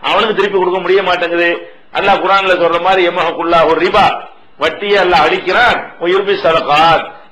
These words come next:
தர்மங்களை வந்து அல்லாஹ் வளர்க்கிறான். தர்மமாக கொடுக்கலாமே தவிர, வட்டியை கொடுத்தீங்கன்னா அல்லாஹ் அழிக்கிறான் என்ற திருமறை குர்ஆனை மெய்யாக்குற விதமாக,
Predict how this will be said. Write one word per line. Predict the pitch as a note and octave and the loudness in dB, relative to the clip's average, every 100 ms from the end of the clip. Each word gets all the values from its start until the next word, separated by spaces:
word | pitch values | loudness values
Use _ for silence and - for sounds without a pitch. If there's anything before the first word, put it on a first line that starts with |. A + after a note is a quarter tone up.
| - | -2
தர்மங்களை | F#3 A3 G#3 F#3+ F#3 F3+ | -2 0 -2 0 2 0
வந்து | F3 E3+ | 0 0
அல்லாஹ் | E3+ E3 | 2 2
வளர்க்கிறான். | D#3 F3 F3+ D3+ D3+ C#3+ | 2 2 0 -2 -4 -2
தர்மமாக | C#3+ F#3 G3 G3+ G3+ | -2 0 0 2 2
கொடுக்கலாமே | F3+ F3+ F3+ E3+ E3 | 0 -2 0 0 0
தவிர, | D#3 D#3 E3 E3+ - - - | 0 0 2 2 0 -8 -8
வட்டியை | D#3+ E3+ A3 G#3 | -4 -2 -2 -2
கொடுத்தீங்கன்னா | F3+ F3 F3 F3 G#3+ F#3 | -2 -4 -6 -4 0 2
அல்லாஹ் | E3+ | 2
அழிக்கிறான் | E3 G#3+ G3 F#3 F3+ | 2 0 0 2 2
என்ற | E3 D#3+ D#3+ D#3 D3 - - - | -2 0 2 4 4 0 -12 -4
திருமறை | F#3 F#3 F3 | -2 0 -2
குர்ஆனை | D3+ E3 D#3+ D#3 D3+ C#3+ C3+ | -2 0 0 0 -2 -4 -6
மெய்யாக்குற | E3+ F#3+ F3 D#3+ D3 | -4 2 2 2 -2
விதமாக, | C#3+ C#3+ C#3+ C#3 C#3 F#3+ B3 | 0 0 0 0 0 2 0